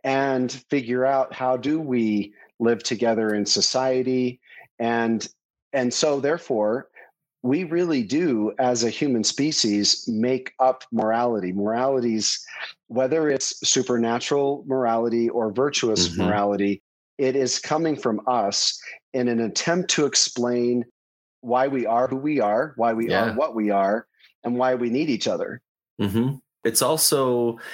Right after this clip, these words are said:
Speaker 2: an attempt to express a framework of what the ideal,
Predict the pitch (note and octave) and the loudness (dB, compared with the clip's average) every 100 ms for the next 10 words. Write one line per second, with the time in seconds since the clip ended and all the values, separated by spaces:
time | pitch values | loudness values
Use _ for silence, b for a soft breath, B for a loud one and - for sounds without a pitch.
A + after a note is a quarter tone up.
0 | B - G2 F#2 - G#2 G2 - F2 - | B 0 0 2 2 0 0 -2 -2 0
1 | - G2 - - - F#2 E2+ E2+ D#2+ - | 0 2 2 -2 0 2 2 0 -2 0
2 | D#2 D2+ D2 - - _ - E2+ F#2 F2+ | 0 0 -2 -8 -10 _ -4 0 0 0
3 | E2 E2 D2 - E2+ E2+ E2 D2 C#2+ C#2+ | 0 0 -4 -4 -2 0 0 0 -2 -4